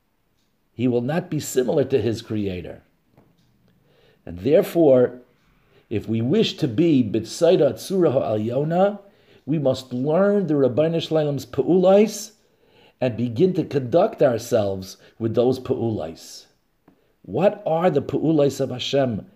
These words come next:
asks Rav Moshe Cordovero. And this is what he's coming to explain in this Sefer. Lefichach, therefore,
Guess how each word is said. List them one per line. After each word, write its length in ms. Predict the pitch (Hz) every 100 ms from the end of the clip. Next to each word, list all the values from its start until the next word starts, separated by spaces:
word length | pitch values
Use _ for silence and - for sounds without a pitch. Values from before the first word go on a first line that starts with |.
| _
asks 320 | 117 107 - 107
Rav 140 | 104
Moshe 280 | 110 - 107
Cordovero. 640 | 110 104 82 92 82 73 - _ _ _ _ _ _ _ _ _
And 120 | - 98
this 200 | 139 165
is 120 | 127
what 160 | 117
he's 120 | 107 92
coming 320 | 123 131 123
to 180 | 120 101
explain 720 | - - 107 101 85 87 - _ - -
in 140 | 90
this 220 | 92 120 -
Sefer. 520 | 104 92 - 78 - _ _ _ _ _ _ _ _
Lefichach, 760 | 175 180 - 196 - 104 90 92 - _ _ _ _ 107
therefore, 920 | 101 151 190 190 151 160 101 80